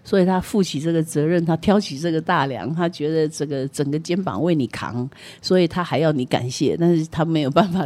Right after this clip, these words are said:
理解年轻的不这么想。那这个就是一个进步成长里面很重要的关卡，因为如果你卡在这样的思维，小孩子就很不舒服。所以我们讲说父母就是小孩子的一个高度，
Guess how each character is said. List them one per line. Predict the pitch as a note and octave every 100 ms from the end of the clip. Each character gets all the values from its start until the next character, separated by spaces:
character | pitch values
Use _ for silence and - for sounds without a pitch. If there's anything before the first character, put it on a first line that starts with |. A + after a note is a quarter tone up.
| C#3+
理 | B2+ D#3
解 | - A2+ - - -
年 | - C#3+
轻 | D#3 F3 D#3+
的 | C#3+
不 | C#3+
这 | C#3+ F3
么 | D#3+
想。 | C3+ - - - C3 - - - - -
那 | B3+
这 | A#3 B3+
个 | G#3
就 | G3
是 | F#3+ F#3+
一 | F#3
个 | E3+
进 | E3 F#3
步 | E3+ E3
成 | D#3+ C#3
长 | D#3 C#3
里 | C3+
面 | D3 D#3
很 | D3 B2
重 | - D#3
要 | D3+
的 | D3
关 | - D#3+ D3
卡， | D3 - - - - - -
因 | D4+
为 | B3+
如 | A3+ C4+
果 | G#3
你 | E3 E3+
卡 | - C#3+
在 | D3+ F3+
这 | D#3+
样 | D#3+
的 | D3+
思 | C3+ - -
维， | D#3+ D3 A2+ C#3 - -
小 | - D#3+
孩 | D#3
子 | F#3 F3+
就 | F3+
很 | - B2
不 | D3
舒 | D#3 - D3
服。 | D3 - -
所 | -
以 | G3+
我 | D3+
们 | C#3+
讲 | E3 C#3 C3+
说 | D#3 D#3 D#3+ -
父 | - - B3+
母 | C#3+
就 | D#3+
是 | E3 E3
小 | - A#2+
孩 | C3+ C#3
子 | C#3+
的 | D3 C3
一 | C3+
个 | C#3+
高 | - D#3 D3 D#3
度， | D#3